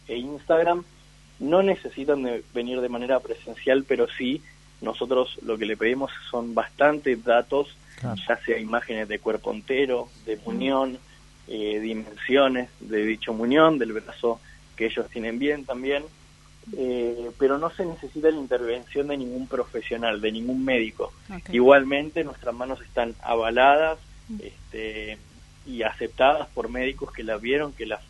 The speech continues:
Speaker 1: que la, la, la vieron funcionar, la vieron en chicos y están completamente a favor de esto, así que eso es un gran punto a favor.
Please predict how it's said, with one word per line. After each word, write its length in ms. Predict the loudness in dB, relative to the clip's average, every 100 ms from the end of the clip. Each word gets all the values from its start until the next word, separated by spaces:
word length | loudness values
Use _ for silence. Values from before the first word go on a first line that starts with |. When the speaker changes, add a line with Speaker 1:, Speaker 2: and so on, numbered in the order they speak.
| -16
Speaker 1:
que 60 | -12
la, 180 | -10 -12 -18 -20 -20 -20 -20 -12
la, 180 | -10 -10
la 280 | -10 -2 2
vieron 280 | 6 6 4
funcionar, 520 | -2 -4 0 4 6
la 120 | 4
vieron 280 | 2 -2 -4
en 140 | -8
chicos 480 | -8 -6 -2 2 2 2 -12 -20 -20 -12
y 500 | -8 -8 -8 -10 -12 -16
están 320 | -8 -4 -2
completamente 760 | 0 -2 2 4 6 6 2 -4
a 40 |
favor 420 | -2 2 4 2
de 140 | 0 -4
esto, 200 | -6 -10
así 200 | -10 -10
que 240 | -4 -4 -4 -16 -20 -8
eso 200 | -6 -6
es 100 | -8
un 120 | -4
gran 240 | 0 0 0
punto 300 | -10 -6 -6
a 60 |
favor. 400 | -2 2 4 2